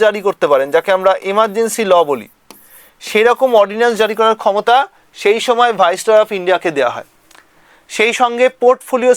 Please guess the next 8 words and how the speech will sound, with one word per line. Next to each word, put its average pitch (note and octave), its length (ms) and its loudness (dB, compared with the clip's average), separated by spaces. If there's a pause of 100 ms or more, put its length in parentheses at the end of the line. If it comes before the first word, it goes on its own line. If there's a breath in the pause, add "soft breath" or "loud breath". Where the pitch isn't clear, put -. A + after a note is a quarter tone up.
সিস্টেম, G#3+ 340 -2
অর্থাৎ G#3+ 180 -2 (100)
বিভিন্ন A#3 240 -6 (140)
যে A#3+ 60 2 (120)
মন্ত্রক G#3 400 0 (100)
বা G#3+ 60 4 (140)
দপ্তরের A3 500 -2
মাধ্যমে G3 360 -2